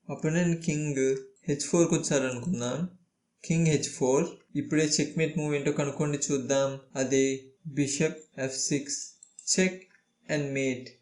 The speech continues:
మేట్ ఎలా అవుతుందో పజిల్ సాల్వ్ చేస్తున్నప్పుడు చెప్తాను. ఇది హెచ్ ఫోర్కి వచ్చినప్పుడు పరిస్థితి,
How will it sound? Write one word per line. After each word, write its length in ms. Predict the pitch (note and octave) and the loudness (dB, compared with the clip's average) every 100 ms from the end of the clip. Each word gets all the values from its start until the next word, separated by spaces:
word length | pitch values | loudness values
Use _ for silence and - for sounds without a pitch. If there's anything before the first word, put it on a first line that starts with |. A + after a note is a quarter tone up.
| - - | -14 -4
మేట్ 360 | F3 D3+ D#3+ E3+ | 0 2 2 4
ఎలా 180 | C#3+ C#3 | 6 6
అవుతుందో 380 | D#3+ D#3+ D#3+ D#3+ | 6 4 2 2
పజిల్ 340 | D#3+ B2+ C#3+ | 4 2 2
సాల్వ్ 300 | D3 B2 B2+ | 2 2 2
చేస్తున్నప్పుడు 500 | D#3+ D3 - C#3 B2+ | 2 -2 -2 -4 -2
చెప్తాను. 500 | A#2 A#2+ - A#2 A#2 C3+ E3 - _ - | -4 -4 -2 -4 -2 -4 -6 -10 _ -2
ఇది 280 | D3 D#3 E3 F#3+ - - _ | 2 6 6 4 -2 -14 _
హెచ్ 240 | - D3 - | -2 -2 0
ఫోర్కి 300 | F#3 F3+ F3 | 4 4 4
వచ్చినప్పుడు 380 | - E3+ D3 D3 | 2 2 0 2
పరిస్థితి, 600 | C#3 B2 - C3+ A2+ | 2 2 0 0 0